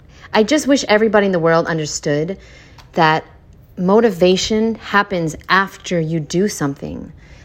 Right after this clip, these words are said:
Like, I'm so happy I did it, and I'd do it o-, over again, but I didn't want to.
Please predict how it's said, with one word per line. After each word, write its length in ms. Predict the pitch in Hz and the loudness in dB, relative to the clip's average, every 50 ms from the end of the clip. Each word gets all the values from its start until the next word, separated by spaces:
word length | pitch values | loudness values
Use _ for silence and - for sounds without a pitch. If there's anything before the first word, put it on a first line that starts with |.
| - - | -4 0
Like, 200 | 180 180 180 - - | 0 0 2 2 0
I'm 180 | 190 185 185 | 0 0 -2
so 200 | 170 - - 226 | -4 0 2 2
happy 320 | 214 214 202 196 - 190 180 | 4 4 2 2 2 0 0
I 60 | 170 | 0
did 220 | 160 185 190 190 | 2 2 2 2
it, 20 | 175 | 2
and 120 | 151 147 | 2 2
I'd 160 | 147 151 147 | 0 0 2
do 120 | 139 185 202 | 2 4 4
it 80 | 190 | 6
o-, 180 | 180 170 165 - | 4 2 2 0
over 220 | - 180 180 180 175 | -2 -2 0 2 0
again, 300 | 156 139 185 180 185 160 | 0 0 0 0 0 0
but 100 | 156 143 | 0 0
I 60 | 147 | -2
didn't 340 | 139 - 180 180 185 190 151 | -2 -2 -2 -2 -2 -2 -4
want 260 | 160 160 170 185 170 | -2 0 0 0 -2
to. 200 | - - 139 - | -4 -8 -8 -8